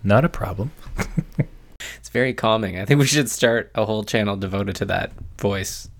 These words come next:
Speaker 2: that aspect.
Speaker 1: Every episode, I think we find two or three more streams to start. <laughs> But
Speaker 2: Yeah.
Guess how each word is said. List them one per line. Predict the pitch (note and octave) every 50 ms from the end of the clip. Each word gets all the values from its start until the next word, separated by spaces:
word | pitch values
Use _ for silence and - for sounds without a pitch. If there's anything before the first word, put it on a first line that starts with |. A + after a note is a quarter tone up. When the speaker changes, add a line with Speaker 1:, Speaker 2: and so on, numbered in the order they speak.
| - - -
Speaker 2:
that | - G2
aspect. | - - A#2+ - - -
Speaker 1:
Every | B2 A#2+ B2 C3
episode, | B2 B2 A#2 - - A2+ G2+
I | F#2+
think | A2 G2+ F#2+
we | G2
find | F#2 - F#2+ F#2 F2+
two | - - G2+
or | F#2+
three | F#2 - - F#2
more | F2+ F2 F2
streams | - - - F#2 E2+ E2 D#2+ -
to | - E2
start. | - - - E2 D#2+ - - -
<laughs> | - -
But | - - - - - - - - - - - - - - G3 - - - - - - -
Speaker 2:
Yeah. | - F#2